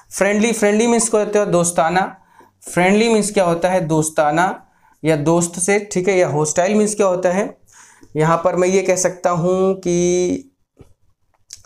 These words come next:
जैसे फ्रेंडली मीन्स दोस्ताना, तो हॉस्टाइल मीन्स यहाँ पर एक तरह से मैं दुश्मनी तो नहीं लिखना चाह रहा हूँ, लेकिन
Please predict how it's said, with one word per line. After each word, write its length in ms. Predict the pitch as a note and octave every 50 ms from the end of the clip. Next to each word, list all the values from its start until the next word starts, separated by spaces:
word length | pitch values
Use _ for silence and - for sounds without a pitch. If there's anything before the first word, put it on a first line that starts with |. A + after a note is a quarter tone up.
| _ - - - - _ -
जैसे 160 | - C#3+ F#3 F3+
फ्रेंडली 360 | F#3 F3+ F3+ F3 F3+ F#3 F#3+
मीन्स 160 | G3 G3 F3+
दोस्ताना, 600 | D3 D#3+ D#3+ D3+ D#3 - E3+ E3 E3+ F3 F#3 F#3 F3+
तो 140 | F3+ F#3 E3
हॉस्टाइल 560 | C#3+ B2+ C3 D3 D3 - - E3 D#3+ E3+ F3+ F3
मीन्स 260 | F3 E3+ E3+ - -
यहाँ 200 | D#3+ D#3 D#3 D#3
पर 220 | D3+ D#3 D#3+ D#3 D#3+
एक 220 | E3 D#3+ D#3+ - -
तरह 260 | F3 E3 E3 E3+ E3
से 400 | D#3+ - - F3 E3 D#3 D3+ D3+
मैं 200 | D3+ D#3 D#3 D3+
दुश्मनी 440 | C#3+ D3 C#3+ - D#3 D#3 D#3 E3+ F3 E3+
तो 400 | E3+ F3 E3+ E3+ F3 F3 F3 E3+
नहीं 280 | D#3 D3 D3+ E3+ F3
लिखना 340 | F#3 F3+ E3+ F3+ F3 E3+ E3+
चाह 220 | E3+ - E3 D#3+
रहा 80 | E3 F3+
हूँ, 80 | F#3 F3
लेकिन 220 | D#3 D3+ D#3 D#3